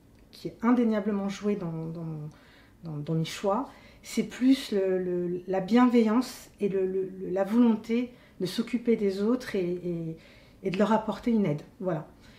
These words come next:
Et je pense que dans cette, dans cette voie, j'ai trouvé, j'ai, je pouvais mettre ces qualités, en fait.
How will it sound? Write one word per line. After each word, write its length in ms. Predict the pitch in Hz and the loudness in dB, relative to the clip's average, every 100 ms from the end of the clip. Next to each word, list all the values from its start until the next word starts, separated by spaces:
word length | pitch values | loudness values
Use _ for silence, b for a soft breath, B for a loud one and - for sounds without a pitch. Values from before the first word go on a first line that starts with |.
| b - | b 0
Et 160 | 208 202 | 0 0
je 120 | - | -2
pense 220 | 247 233 | 0 0
que 80 | - | 0
dans 240 | 170 226 | 2 4
cette, 320 | 277 240 190 - - - - - - | 4 4 -4 -8 -18 -18 -20 -20 2
dans 120 | 233 | 4
cette 220 | 277 220 | 4 2
voie, 240 | 175 190 262 | -2 -2 -2
j'ai 220 | 226 247 | 2 2
trouvé, 380 | 240 226 185 233 | 2 -4 0 2
j'ai, 220 | 247 185 | 2 -4
je 140 | - 208 | -6 -6
pouvais 340 | - 220 262 | -4 6 10
mettre 400 | 240 233 254 - - b b - | 10 8 2 -8 -20 b b -10
ces 200 | - 220 | -6 2
qualités, 380 | 214 202 - 214 | 2 2 0 -4
en 80 | |
fait. 320 | 165 147 - | -4 -8 -12